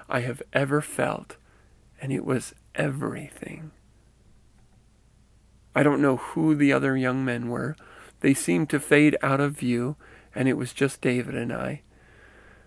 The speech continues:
I know that we had some sort of conversation, and I know that he took me to meet others, but I do not have any of those details now. I am aware that, for some reason,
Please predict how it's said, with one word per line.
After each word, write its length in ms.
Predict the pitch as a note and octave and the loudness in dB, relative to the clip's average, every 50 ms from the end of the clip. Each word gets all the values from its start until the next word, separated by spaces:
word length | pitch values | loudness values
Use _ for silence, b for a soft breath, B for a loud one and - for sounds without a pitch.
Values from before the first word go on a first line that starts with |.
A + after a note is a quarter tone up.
| b b b b - | b b b b 2
I 120 | C#3+ C#3 | 6 6
know 220 | D3 D#3+ E3+ F#3 F#3 | 8 10 10 10 10
that 160 | D#3 D#3+ A2 | 10 8 8
we 140 | C#3+ D#3 C#3+ | 10 8 8
had 360 | C3+ - D3+ C#3 C#3+ C#3 C#3+ | 8 6 4 2 2 2 0
some 300 | - - - D#3 D#3+ E3 | -2 2 2 4 4 4
sort 300 | D3+ - - D#3 D#3 D3 | 0 2 4 4 6 6
of 120 | C#3+ C#3+ | 4 2
conversation, 1080 | - - D#3 D#3 D#3 D3+ D3 C#3+ - - - F#3 G3+ F#3 D#3 - - - A#2 A#2+ A#2+ A2+ | 0 -2 -2 0 0 2 0 0 -2 -2 0 0 2 2 0 -2 -4 -4 -4 -4 -6 -8
and 320 | A#2 - B2 B2+ B2 B2 - | -8 -6 -6 -4 -4 -6 -4
I 140 | - C3 B2+ | -4 -2 -2
know 280 | B2+ C3+ D3+ E3 E3+ | 0 0 0 0 0
that 180 | D3+ C#3 - - | -2 -2 -4 -4
he 180 | - - D3 | -8 -10 -10
took 400 | - - - - - D#3+ - - | -10 -10 -8 -8 -8 -8 -6 -4
me 280 | D3+ C#3+ C#3 C3+ C3+ D3 B B B B B B B _ | 0 2 2 2 2 0 B B B B B B B _
to 100 | - - | -4 0
meet 240 | D3 D3 D#3 - - | 2 2 2 0 0
others, 520 | - - F#3 F3 E3 A2+ - - C#3 - - | 2 2 4 4 4 0 0 -2 -6 -10 -8
but 180 | - - - - - - | -6 -6 -6 -6 -8 -8
I 180 | - C3 B2 C3+ D3+ - _ | -6 -6 -6 -6 -8 -10 _
do 100 | - F3 | -6 -4
not 240 | F3+ F3+ F3 - - | -4 -4 -6 -8 -8
have 340 | C3+ - - C#3+ C#3 D3 - - | -8 -6 -4 -4 -4 -6 -6 -6
any 180 | D3 D3+ C#3+ | -4 -2 -2
of 80 | C3+ C#3+ | -2 -2
those 240 | C#3+ C3 B2 - - | -2 -2 -4 -4 -2
details 500 | - C#3 C#3 - - B2+ A#2+ B2 B2 - | -2 -2 -2 -2 -6 -6 -6 -6 -6 -6
now. 420 | C#3+ C3 B2+ C3 - - - - B B B B B B B B B B B B B B _ _ _ _ - | -6 -6 -6 -6 -8 -10 -12 -16 B B B B B B B B B B B B B B _ _ _ _ 0
I 100 | C3 C3+ | 2 4
am 220 | D3+ F#3 G#3 G3+ | 6 6 6 6
aware 380 | E3+ B2 A2+ A2+ A2+ A2+ A#2 B2 | 6 4 4 2 2 2 0 0
that, 400 | C3 D3+ A#2+ A#2 A#2 - - - | 0 -2 -4 -4 -4 -6 -8 -12
for 180 | - - - | -8 -6 -6
some 300 | A#2 - - F#3+ G3+ G3+ | -6 -4 -4 -2 -2 2
reason, 420 | F#3 D3+ B2+ A#2+ A2 A#2+ A#2+ A#2+ | 2 2 2 2 0 -2 -4 -4